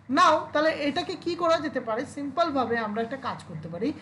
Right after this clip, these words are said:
যে যদি এটা circle, এই সার্কেলটাকে আমি চারোদিকে সার্কেলভাবে দেখ-, দেখতে চাই,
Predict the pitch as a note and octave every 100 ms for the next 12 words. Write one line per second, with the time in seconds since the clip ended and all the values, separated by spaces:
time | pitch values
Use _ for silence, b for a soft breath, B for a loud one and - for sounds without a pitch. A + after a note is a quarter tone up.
0 | B - G3 D4 C#4 A3+ C4+ F#4 G4+ -
1 | - C4 B3+ C#4 B3+ C#4+ C#4 C#4+ C#4 D#4+
2 | E4+ E4 E4 D#4 C#4 B3+ C4+ D4+ C4+ -
3 | B3 B3 D#4+ F#4 F#4+ D4+ D4 B3 A3+ -
4 | - G#3+ G3+ A3 F3